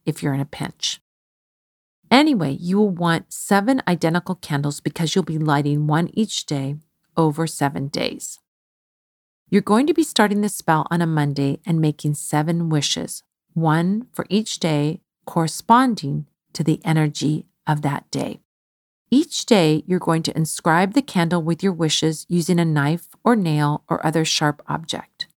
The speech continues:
You're gonna write a word or phrase reflecting the wish that corresponds to the day. If you like, you can also dress these candles in attraction oil or road opener oil in an upward motion from base toward wick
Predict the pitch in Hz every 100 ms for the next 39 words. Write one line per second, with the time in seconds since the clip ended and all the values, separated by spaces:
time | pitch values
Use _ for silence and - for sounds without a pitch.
0 | _ _ _ _ _ - 277 339 302 175
1 | 165 160 - 175 151 160 165 175 180 -
2 | 190 - - - 156 143 139 143 - 170
3 | 160 - 226 - 302 277 160 156 - -
4 | - - 151 - - 143 143 - 147 151
5 | - 131 104 - _ _ _ _ _ _
6 | _ _ _ - 196 - 185 165 147 180
7 | 254 - - 170 - 180 185 - 196 175
8 | 165 - 160 - 160 156 156 156 - 160
9 | 151 - 151 180 - 220 202 185 185 185
10 | 190 - 170 151 165 170 156 160 160 156
11 | 151 147 147 _ _ _ 175 165 - 175
12 | - 233 196 160 160 - 165 - 160 156
13 | 147 156 180 - - - 254 190 170 160